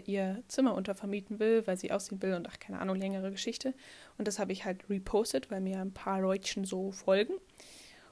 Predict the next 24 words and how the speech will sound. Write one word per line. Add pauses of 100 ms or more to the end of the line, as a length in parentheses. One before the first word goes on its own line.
(120)
Und,
äh, (500)
ja, (180)
auf
jeden
Fall (400)
richtig
viele
panische
Nachrichten. (200)
"Charlotte,
brichst
du
dein
Studium
ab? (300)
Charlotte,
kommst
du
zurück
nach
Coburg? (300)
Charlotte,
äh,